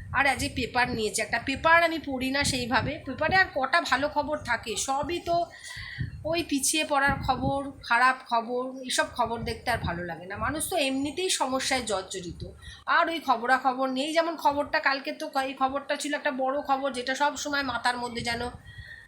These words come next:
ভোগও করছে। আর আমাদের পরিবারের একজন তো রিটায়ার হয়ে এসেছে আর্মি থেকে, আমার কাকা, আর একজন আছে আমার বোন। তোমরা তো জানো যারা আমার ভিডিও দেখো, সিআইএসএফ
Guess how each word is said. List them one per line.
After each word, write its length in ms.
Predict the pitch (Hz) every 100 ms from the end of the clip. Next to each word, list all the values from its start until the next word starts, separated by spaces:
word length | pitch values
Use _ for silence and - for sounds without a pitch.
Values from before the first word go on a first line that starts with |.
| -
ভোগও 340 | - 240 214 226
করছে। 260 | 214 170 220
আর 60 | 233
আমাদের 220 | 262 302 294 269
পরিবারের 440 | 262 285 294 302 294 - - - - - 220
একজন 220 | 233 277 277
তো 40 | 277
রিটায়ার 280 | 262 277 277 285
হয়ে 140 | 285 269
এসেছে 300 | 277 262 277 294 - - _ _ - - _ - - - - - - - - - - - - -
আর্মি 240 | 208 226 233 277
থেকে, 220 | 254 226 294 208
আমার 160 | 220 214
কাকা, 280 | 202 220 226 - - - - -
আর 100 | 202
একজন 340 | 208 208 240 214 196
আছে 240 | - 220 262 - - - - _ _ _ _ _ _
আমার 180 | - 196 196
বোন। 200 | 202 220 240
তোমরা 180 | 233 233
তো 40 | 247
জানো 180 | 240 233
যারা 180 | 233 233 226
আমার 140 | 233 214
ভিডিও 220 | 196 220 208
দেখো, 200 | 185 - 226
সিআইএসএফ 540 | 240 208 208 196 208